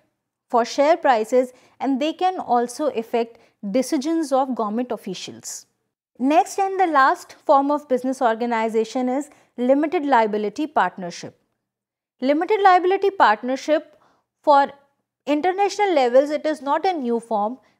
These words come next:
but for India, it is very much new. L L P is governed by the Limited Liability Partnership Act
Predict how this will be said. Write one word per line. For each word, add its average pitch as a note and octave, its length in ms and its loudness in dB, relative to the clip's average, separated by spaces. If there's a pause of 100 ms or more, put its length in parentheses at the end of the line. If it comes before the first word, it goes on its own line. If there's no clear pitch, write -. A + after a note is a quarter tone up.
but B3+ 360 -4
for F4 180 4 (120)
India, A3+ 480 2 (180)
it C4 160 -6
is B3 200 -4
very C4+ 320 4
much F#4 300 -2
new. F#3+ 280 -8 (640)
L C4+ 160 0
L F4 140 2
P F#4+ 120 -4
is G4 200 2
governed C4 480 0
by G#3 260 4
the A#3 160 0
Limited D4+ 440 0
Liability B3+ 500 2
Partnership A3+ 720 -2
Act G#3+ 320 -6